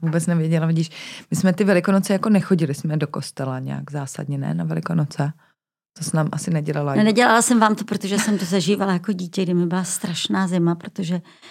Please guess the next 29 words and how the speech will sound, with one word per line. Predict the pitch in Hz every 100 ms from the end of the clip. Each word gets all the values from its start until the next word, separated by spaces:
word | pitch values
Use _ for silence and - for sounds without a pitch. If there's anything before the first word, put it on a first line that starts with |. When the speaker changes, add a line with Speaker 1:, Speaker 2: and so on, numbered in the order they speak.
| - - _ -
Speaker 2:
eh, | 180 175
vlastně | 175 170 - 170
se | 170 180 170 - -
ten | 175 160
oheň | 151 165 180
se | 170 202
zapaluje | 165 165 - 170 175 175 165
a, | - 180 170
a | -
posvěcuje | - 175 180 170 190 180
venku | 165 170 175
před | 175 180 -
kostelem. | 170 - 175 165 170 165 - - - -
No | 165
a | 160 170
na | 180 190 165
naší | 151 147 170
chalupě | 175 170 165
vždycky | 151 151 165
byla | 151
šílená | 156 - 151 160 170
zima, | 156 151 160
bylo | 147 156
ještě | 151 160
spoustu | - 165 139 - 180
sněhu, | - 170 139 151
takže | 160 147 165
jsem | - 170
vám | 175